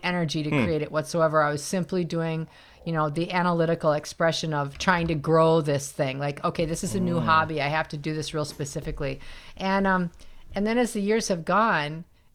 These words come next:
Speaker 1: I'm just a lot more loosey-goosey. It's a
Speaker 2: Hmm.
Speaker 1: lot more fun 'cause now I'm just doing it for the sheer joy of it. And it
Speaker 2: Mm-hmm.
Speaker 1: looks nice, but it isn't about looking perfect at all. It's actually all about the imperfection.
Speaker 2: Mm.
Speaker 1: And that is what it has taught me.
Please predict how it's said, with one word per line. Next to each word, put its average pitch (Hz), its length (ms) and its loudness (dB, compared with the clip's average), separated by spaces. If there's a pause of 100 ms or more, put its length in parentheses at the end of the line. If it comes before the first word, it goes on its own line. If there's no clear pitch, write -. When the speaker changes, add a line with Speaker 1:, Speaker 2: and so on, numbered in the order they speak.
(140)
Speaker 1:
I'm 185 180 2
just 214 240 -2
a 180 80 4
lot 190 420 4
more 170 480 0
loosey-goosey. 165 760 0
It's 147 180 -6
a 214 60 6
Speaker 2:
Hmm. 208 60 4
Speaker 1:
lot 214 220 6
more 190 160 0
fun 156 380 0
'cause - 200 -4
now 202 520 4
I'm 185 140 2
just 185 200 -2
doing 190 200 0
it 170 80 -4
for 170 120 -6
the 165 220 -2
sheer 185 320 0
joy 156 320 2
of 143 80 -4
it. 147 120 0
And 202 140 0
it 240 40 2
Speaker 2:
Mm-hmm. 226 100 2
Speaker 1:
looks - 240 -2
nice, 156 340 -4 (380)
but 202 100 -2
it 220 140 0
isn't 269 260 -2
about 180 320 4
looking 160 300 -2
perfect 151 500 -4
at 156 260 2
all. 147 260 0
It's 170 200 -6 (140)
actually 226 540 2 (100)
all 180 260 4
about 151 400 2
the 160 240 -8
imperfection. 156 960 -4
Speaker 2:
Mm. 104 240 -2 (100)
Speaker 1:
And 190 200 2
that 214 200 4
is 269 200 0
what 185 160 2
it 190 140 0
has 151 140 -4
taught 160 300 4
me. 147 240 -8